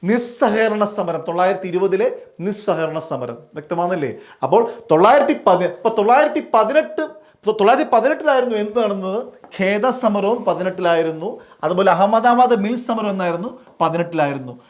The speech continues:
തൊള്ളായിരത്തി പതിനേഴിലായിരുന്നു ഏത്? ചമ്പാരൻ. അപ്പോൾ ചമ്പാരൻ ഗാ-, ഇന്ത്യയിൽ ഗാന്ധിജിയുടെ ആദ്യത്തെ എന്താണ്, സത്യാഗ്രഹ സമരം. അഹമ്മദാബാദ് മിൽ സമരം ആണെങ്കിലോ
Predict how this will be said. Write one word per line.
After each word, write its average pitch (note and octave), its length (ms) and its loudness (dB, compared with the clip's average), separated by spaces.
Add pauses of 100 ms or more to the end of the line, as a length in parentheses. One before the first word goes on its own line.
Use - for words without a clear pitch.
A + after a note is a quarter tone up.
(300)
തൊള്ളായിരത്തി F#3+ 400 4
പതിനേഴിലായിരുന്നു A#3 840 4
ഏത്? G3+ 380 -4
ചമ്പാരൻ. D3+ 680 -2 (100)
അപ്പോൾ A#3 140 -2
ചമ്പാരൻ A3+ 800 2 (260)
ഗാ-, G3+ 440 2
ഇന്ത്യയിൽ A#3+ 460 -4
ഗാന്ധിജിയുടെ F#3+ 680 -2
ആദ്യത്തെ F3 600 -4
എന്താണ്, D3 540 -8 (340)
സത്യാഗ്രഹ A#3 600 2
സമരം. C#3+ 560 -4 (400)
അഹമ്മദാബാദ് B3 680 4
മിൽ A#3 140 2
സമരം A#3 280 2
ആണെങ്കിലോ G#3+ 520 2